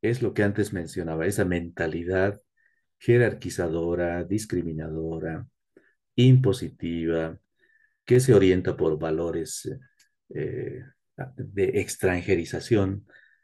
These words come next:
Hay, hay un chiste un poco cruel. Le preguntan a un, a un niño latinoamericano qué quiere, qué quiere ser cuando sea grande. Y él dice, "Quiero ser estadounidense", ¿no?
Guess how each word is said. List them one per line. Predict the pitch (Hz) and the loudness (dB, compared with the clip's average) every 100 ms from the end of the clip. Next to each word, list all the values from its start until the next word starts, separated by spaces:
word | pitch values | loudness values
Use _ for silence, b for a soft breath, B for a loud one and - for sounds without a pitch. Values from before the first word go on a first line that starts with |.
| b _ _ _ | b _ _ _
Hay, | - 104 107 101 - | -4 -2 0 0 0
hay | 98 | -2
un | 98 98 - | -2 -4 -6
chiste | - 101 104 | -6 -4 -2
un | 95 92 | -2 -2
poco | 92 92 95 | -6 -4 -2
cruel. | 98 95 92 87 - - - - - _ _ _ _ _ - - | 4 6 6 2 -8 -20 -20 -20 -20 _ _ _ _ _ -20 -14
Le | 87 90 | -8 -6
preguntan | - 95 101 101 95 | -2 -2 -2 -4 -4
a | 90 | -4
un, | 90 101 | -6 -6
a | |
un | 95 95 90 95 | -6 -8 -10 -10
niño | 92 113 104 95 90 | -4 -2 0 0 -2
latinoamericano | 85 - 87 90 87 90 92 92 90 | -4 -4 -4 -2 -2 -2 -2 -4 -2
qué | 104 | -2
quiere, | - 95 90 92 - _ _ _ _ _ _ | 2 4 4 0 -6 _ _ _ _ _ _
qué | - 95 | -8 -2
quiere | 98 90 87 78 | 4 4 4 2
ser | 113 98 95 | 2 2 2
cuando | 87 82 82 | -4 -4 -4
sea | 107 98 | 2 4
grande. | 101 98 92 90 117 _ _ _ _ _ _ _ - | 4 2 0 -6 -12 _ _ _ _ _ _ _ -8
Y | 92 | -6
él | 90 | -4
dice, | 90 - 95 | -6 -8 -4
"Quiero | 98 95 | 0 2
ser | 87 95 | 4 4
estadounidense", | 87 - 80 80 82 98 95 87 - - | 4 0 -4 -2 0 2 2 -2 -10 -8
¿no? | 87 131 - | -4 -2 -4